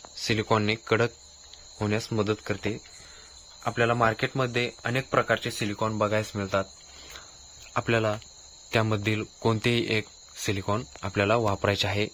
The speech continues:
जे की प्रतिपंपासाठी चाळीस ते पन्नास ग्रॅम प्रतिपंपासाठी आपण वापरायचे आहे. आणि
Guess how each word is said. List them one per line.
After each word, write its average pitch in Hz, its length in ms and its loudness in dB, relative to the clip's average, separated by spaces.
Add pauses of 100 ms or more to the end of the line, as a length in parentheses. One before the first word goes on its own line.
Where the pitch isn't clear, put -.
जे 107 100 0
की - 120 -2
प्रतिपंपासाठी 117 920 2
चाळीस 104 460 0
ते 110 60 0
पन्नास 104 380 0
ग्रॅम 104 220 0 (500)
प्रतिपंपासाठी 107 840 0
आपण 110 380 0
वापरायचे 104 540 0
आहे. 101 200 -2 (640)
आणि 113 280 0